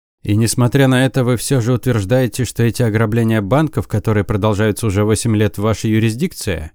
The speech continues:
С явным раздражением переспросил директор Ф Б Р, рассматривая гостя из Ц Р У.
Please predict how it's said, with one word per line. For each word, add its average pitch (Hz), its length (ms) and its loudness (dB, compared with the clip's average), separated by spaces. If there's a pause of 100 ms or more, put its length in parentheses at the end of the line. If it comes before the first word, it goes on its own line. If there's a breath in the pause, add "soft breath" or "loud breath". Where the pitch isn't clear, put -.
(140)
С - 140 -8
явным 151 340 4
раздражением 127 720 0
переспросил 123 640 -2
директор 107 540 0
Ф 95 160 -2
Б 95 120 2
Р, 113 240 0 (160)
рассматривая 131 680 0
гостя 107 380 0
из 101 100 -2
Ц 110 120 -2
Р 98 120 -2
У. 80 180 -10